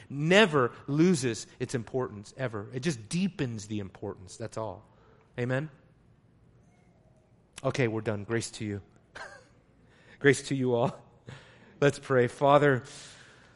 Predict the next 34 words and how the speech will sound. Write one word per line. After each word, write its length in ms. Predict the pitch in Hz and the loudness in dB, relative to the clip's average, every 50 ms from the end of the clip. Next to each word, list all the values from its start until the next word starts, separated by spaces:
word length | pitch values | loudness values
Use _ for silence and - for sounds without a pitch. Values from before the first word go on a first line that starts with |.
| _ - - - - | _ -20 -20 -6 6
Lord, 260 | 175 196 208 208 196 | 12 12 12 12 12
it 120 | 233 170 | 12 12
is 200 | 208 220 196 175 | 10 10 10 8
your 140 | 202 190 175 | 8 6 8
grace 440 | 143 180 190 208 214 226 220 220 - | 8 8 12 12 12 12 12 10 6
that 160 | 208 196 185 | 4 4 6
we 100 | 180 180 | 4 2
need. 320 | 185 202 220 226 233 226 | 2 4 4 4 4 6
We 120 | 202 196 202 | 6 6 4
need 120 | 208 175 | 6 4
the 80 | - 151 | 4 4
grace 360 | 147 170 196 220 214 208 - | 6 8 10 10 10 8 6
of 80 | 160 175 | 2 2
our 80 | 175 | 4
Lord 320 | 170 180 190 202 202 170 139 | 4 6 6 6 6 4 2
Jesus. 840 | - 175 180 175 165 127 123 139 135 117 - - - - - - - - - - - - - - - _ _ _ _ _ _ _ _ _ _ _ _ _ _ _ _ _ _ _ _ _ _ _ _ _ _ _ - _ _ _ _ _ _ _ _ _ - | -4 -2 0 0 0 0 0 -2 -2 -2 -2 -4 -4 -6 -6 -8 -12 -14 -16 -18 -18 -20 -20 -20 -20 _ _ _ _ _ _ _ _ _ _ _ _ _ _ _ _ _ _ _ _ _ _ _ _ _ _ _ -20 _ _ _ _ _ _ _ _ _ -4
And 100 | 143 156 | 2 4
Lord, 180 | 175 180 175 | 6 8 8
we 100 | 180 196 | 8 6
confess 680 | 190 - 185 170 151 - - 208 202 202 - - - - | 4 2 0 0 -2 2 4 4 4 4 2 -2 -4 -6
to 60 | 170 | -4
you 260 | 165 160 156 160 160 | -2 0 2 2 4
that 180 | 151 160 151 147 | 6 6 6 6
it's 140 | 147 - 180 | 4 0 0
only 320 | 185 202 202 190 175 160 | 0 2 2 2 2 2
because 420 | 143 143 139 - - 190 190 170 180 | 0 -2 -6 -2 0 0 2 2 2
of 80 | 160 | 0
your 120 | 151 147 135 | 0 -2 0
grace 500 | 143 165 180 190 196 190 185 - - - - - - - | 2 2 4 4 4 4 2 0 -6 -10 -14 -18 -6 2
that 120 | 160 160 | 2 4
we 140 | 151 180 202 | 4 6 4
will 180 | 185 165 156 160 | 6 8 8 8
ever 260 | 175 214 208 190 170 | 8 8 8 8 6
meditate, 720 | 160 156 156 156 156 147 147 143 - - 143 127 113 120 | 6 4 4 4 6 6 4 4 2 0 0 0 0 -2